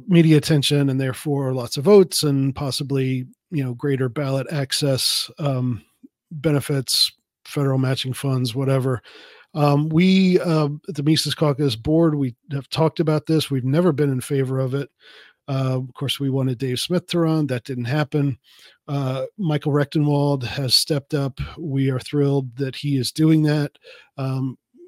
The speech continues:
uh, there's nobody better out there who's willing to do it. Uh, and, and now Clint Russell is in, uh, as a vice presidential candidate.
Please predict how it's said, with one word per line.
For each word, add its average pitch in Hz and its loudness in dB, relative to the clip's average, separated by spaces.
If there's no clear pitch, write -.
uh, - -14
there's 156 -2
nobody 156 2
better 147 0
out 147 -2
there 147 0
who's 139 -2
willing 147 2
to 127 -12
do 156 4
it. 135 -4
Uh, 139 -4
and, 135 -2
and 139 -4
now 143 0
Clint 156 -4
Russell 151 2
is 143 0
in, 139 2
uh, 135 -4
as 147 -4
a 139 0
vice 139 -2
presidential 143 0
candidate. 139 0